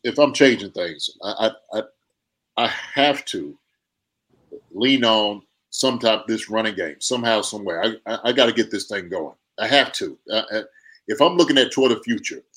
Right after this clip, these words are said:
where teams can't just be teeing off on our, our tackles, you sitting back in coverage, we have to establish a, a, a very effective running game.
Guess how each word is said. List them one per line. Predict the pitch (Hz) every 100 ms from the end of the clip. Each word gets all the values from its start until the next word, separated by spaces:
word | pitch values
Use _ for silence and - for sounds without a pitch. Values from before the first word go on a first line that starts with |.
| _ _ -
where | 107
teams | - 175 160
can't | - 143 131
just | 131 117
be | 120
teeing | - 135 123
off | 113 107 -
on | 98 101
our, | 90 - - _
our | 92 87
tackles, | - 139 143 165 180 - _ _ _ _ _ _
you |
sitting | - - 139 113
back | 127 120
in | 107
coverage, | - 127 139 180 - - _ _ _ _ _ _ - -
we | 135 139
have | 165 165
to | 131
establish | - 131 123 110
a, | 107 95
a, | 107 98
a | 104 92
very | 87 127 139 123
effective | 110 120 113 101
running | 123 117
game. | 92